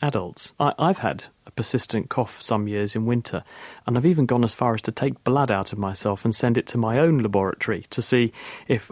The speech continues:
I've got antibodies against certain bugs. I didn't test for whooping cough, actually. Uh, perhaps I should have done.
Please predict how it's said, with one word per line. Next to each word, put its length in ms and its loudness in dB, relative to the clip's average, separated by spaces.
I've 240 2
got 280 -2
antibodies 600 -4
against 360 0
certain 260 0
bugs. 300 -4
I 60 2
didn't 200 2
test 220 -4
for 80 0
whooping 320 -4
cough, 260 -6
actually. 400 -4
Uh, 60 -2
perhaps 400 -6
I 40 2
should 220 0
have 140 -2
done. 240 0